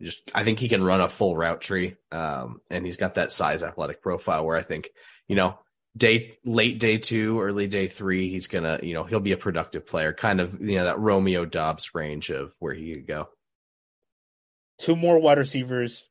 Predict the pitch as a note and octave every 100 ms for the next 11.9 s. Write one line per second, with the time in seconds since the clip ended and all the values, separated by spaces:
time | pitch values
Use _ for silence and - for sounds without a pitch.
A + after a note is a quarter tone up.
0 | _ C3 C3+ D3+ C#3 C3+ A2+ - - -
1 | A2+ - C#3+ E3+ F#3 C3+ A#2+ G#2+ G2+ G2
2 | F#2+ F#2+ F#2 - - F#2 - - F2+ -
3 | - - - - A#2 - C#3+ D#3+ - A#2+
4 | A2+ A2 G2+ F#2+ G2+ G#2 G#2+ B2 B2+ B2
5 | C#3 _ _ _ _ _ _ A#2+ A2 A2+
6 | A2+ - B2 B2 B2+ B2+ A#2 F#2+ A2 C3
7 | D3 _ - D3 D3 D#3 E3+ F3 _ _
8 | _ - A#2 _ _ G#2+ A2 C3 C3+ C3+
9 | C#3 C#3+ C#3 C#3+ D#3+ - _ _ _ _
10 | - F#3 F#3+ F3+ C#3+ E3 D3+ F#3 F#3 C#3+
11 | B2+ B2+ C3 C3 B2 A#2+ A2 B2 C3+